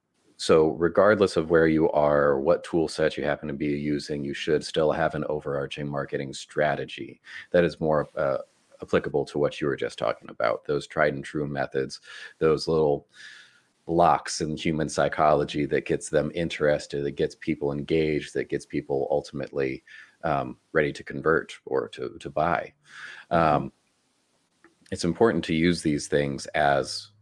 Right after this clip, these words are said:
you know, as what they are, to see them a-, for what they are, and that is tools. These are just tools in your toolbox. That it is not the end all be all of your marketing strategy, um,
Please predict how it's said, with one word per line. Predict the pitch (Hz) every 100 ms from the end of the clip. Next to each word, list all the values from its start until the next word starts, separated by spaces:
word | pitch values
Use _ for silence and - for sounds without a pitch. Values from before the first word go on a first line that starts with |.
| _ _ _ _ _ _
you | -
know, | 71
as | 67 76
what | 71 -
they | 69
are, | 67 -
to |
see | - 117
them | 87 71
a-, | 65 -
for | - 78
what | 69
they | - 67
are, | 65
and | 65
that | 71 71
is | 76 67 -
tools. | - 80 55 - -
These | 76
are | 92
just | 90 95 -
tools | 104 92 90 -
in | 82 87
your | 90
toolbox. | 90 - 80 76 76 71 - - -
That | 76 76
it | 78
is | 76
not | 80 78
the | 73
end | 82 85
all | 82 76
be | 82 78
all | 76 73 71 - - - -
of | 90 82 78
your | 80
marketing | 78 76 76 78 73
strategy, | 73 - 78 76 71 - 71 69 _ - - _ -
um, | 85 73 65 64